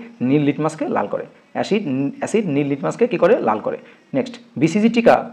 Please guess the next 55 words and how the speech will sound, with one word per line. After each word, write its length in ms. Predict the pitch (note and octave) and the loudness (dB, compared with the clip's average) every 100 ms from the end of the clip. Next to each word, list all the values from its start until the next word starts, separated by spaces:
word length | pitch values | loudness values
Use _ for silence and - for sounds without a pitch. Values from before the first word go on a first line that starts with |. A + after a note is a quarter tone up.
| - | 2
কোন 220 | G3+ G#3 | 4 6
রোগ 160 | G3+ | 4
থেকে 200 | G3+ - | 4 2
বাঁচার 280 | F3+ E3 F3 | 4 6 6
জন্য 160 | E3 F3+ | 4 4
দেওয়া 180 | C3 G#2+ | 4 2
হয়? 100 | G2+ | -2
তাহলে 360 | - - - | -6 -10 -6
সকলেই 240 | D3 E3 F#3 | 0 4 4
জানো, 180 | F#3+ | 4
বিসিজি 240 | F3 C3+ D#3+ | 2 0 -2
টিকা 320 | E3 - - | 0 0 2
যক্ষা 260 | C#3 B2+ D3+ | 2 4 4
রোগ 100 | D3+ | 4
থেকে 120 | F#3+ | 2
বাঁচার 160 | D#3+ C3+ | 2 2
জন্য 140 | C3 | 0
দেওয়া 160 | B2+ G#2 | 0 0
হয়। 80 | - | -4
পরীক্ষা 180 | D#3+ F3+ | 0 2
আসতে 120 | F3+ | 4
পারে, 180 | F#3 F3+ | 2 4
যক্ষা 320 | D3+ D#3+ F#3 | 4 6 8
রোগ 200 | F#3+ F#3+ - - - | 8 6 -4 -14 0
থেকে 160 | F#3 | 4
বাঁচার 300 | F#3 F3 E3+ | 6 6 6
জন্য 140 | E3+ G3 | 6 4
কোন 160 | G3 | 4
টিকা 160 | G3 G3 | 4 8
দেওয়া 160 | F#3 F#3+ | 8 8
হয়? 100 | B3+ | 6
বিসিজি 280 | C#3 D#3 | 2 -2
টিকা 240 | D#3 D#3+ C#4 | -2 0 2
দেওয়া 180 | C#3 G#2+ | 2 2
হয়। 120 | F#2+ | 0
ঘুরিয়ে 180 | E3 F#3 | 2 4
দিতে 80 | |
পারে 120 | F3+ E3 | 4 4
প্রশ্ন, 260 | D#3 F3+ - - - - | 2 -2 -8 -16 -10 6
কোন 180 | G#3 | 6
মৌলকে 380 | G#3+ A3 A#3 G3+ | 8 8 8 4
কুইকসিলভার 480 | - G3+ G3+ F#3+ G3+ | 2 -2 -2 2 6
বলা 140 | C#3+ | 6
হয়? 80 | A2 | 4
তোমরা 160 | G#2+ B2+ | 0 0
সকলেই 200 | E3+ G3 | 4 4
জানো 180 | G3 B3+ - - | 4 0 -6 -6
যে 60 | D3+ | 4
পারদকে 360 | C#3+ E3 E3 | 6 6 4
কুইকসিলভার 520 | - D#3+ D#3+ E3 A3 | 2 2 2 4 6
বলা 180 | - A2+ | 6 2
হয়। 140 | A#2 - | 0 -2
তাহলে 160 | C3 | 0
কোন 160 | D#3+ F3+ | 2 4
মৌলকে 460 | F3 F3+ F#3+ B3+ | 4 6 6 6